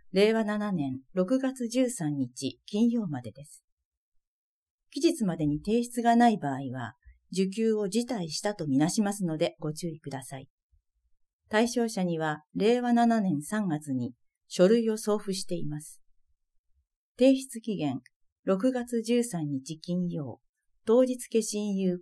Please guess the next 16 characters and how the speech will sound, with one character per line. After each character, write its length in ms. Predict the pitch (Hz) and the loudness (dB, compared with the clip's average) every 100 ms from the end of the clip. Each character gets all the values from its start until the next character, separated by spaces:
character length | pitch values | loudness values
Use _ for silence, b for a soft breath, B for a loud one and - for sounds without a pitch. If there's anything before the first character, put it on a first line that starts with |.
| - | -4
効。 340 | 156 143 143 _ _ _ _ _ _ _ 240 | -4 -2 -6 _ _ _ _ _ _ _ 4
提 160 | 262 | 4
出 280 | 262 - 233 | 4 -4 -6
方 200 | 220 180 175 | -2 -2 -4
法、 280 | 147 131 - - - - - - | -6 -6 2 10 12 10 8 0
郵 220 | 196 226 | 0 -2
送 440 | 220 190 185 175 185 | 0 6 8 6 2
ま 160 | 185 | 0
た 160 | 214 214 | 2 0
は 240 | 143 - | -2 -6
窓 260 | 147 180 262 | -2 4 4
口 320 | 262 220 165 | 2 -6 -6
へ 120 | 131 | -6
の 120 | 131 131 | -6 -8
持 140 | 135 | -10
参。 320 | - 135 131 | -8 -8 -10